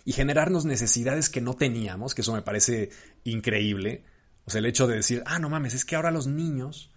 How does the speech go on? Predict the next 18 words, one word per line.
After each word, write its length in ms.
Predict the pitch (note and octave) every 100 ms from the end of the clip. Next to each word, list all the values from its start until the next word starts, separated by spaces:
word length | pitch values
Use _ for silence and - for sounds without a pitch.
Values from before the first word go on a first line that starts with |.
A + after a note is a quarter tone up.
| - _ - _ - _ -
los 180 | A#2
niños 240 | C3 F3 F3+
no 120 | E3+
van 140 | F3+
a 100 | F3
poder 320 | - C3 D3+ D#3
ver 240 | D#3 E3
todas 220 | - F3+
las 100 | F3
películas 480 | - D3+ - E3+ D#3+
de 100 | E3
Disney 480 | D3 F3+ F3+ F3+ F3
en 240 | F3 F3
Netflix". 800 | F3+ - - - - - - - - - - - - - - - - -
Y 80 | A2
yo 140 | C3
así, 340 | A#2 C#3 C#3+ - - -
"Cabrón", 400 | B2+ D#3 G3+